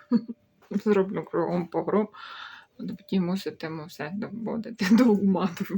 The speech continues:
Великодня. Тож, поїхали. От добре, коли здираєш сама в своїй хаті, згадуєш все, всю історію. Колись тут було фарбоване,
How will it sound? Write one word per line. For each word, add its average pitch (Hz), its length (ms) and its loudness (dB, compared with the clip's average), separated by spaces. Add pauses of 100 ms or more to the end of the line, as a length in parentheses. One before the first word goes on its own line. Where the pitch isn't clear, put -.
(120)
Великодня. 165 800 -6 (600)
Тож, - 180 -10
поїхали. 170 720 -4 (2000)
От 233 100 4
добре, 226 320 2
коли 233 340 2 (320)
здираєш 214 720 -2
сама 214 140 -2
в - 380 4
своїй 208 240 0
хаті, 208 580 0
згадуєш 277 680 -2
все, - 320 -6 (920)
всю 247 240 2
історію. 175 640 -4 (1600)
Колись 190 300 0
тут 170 160 -6
було 175 320 -2
фарбоване, - 840 -4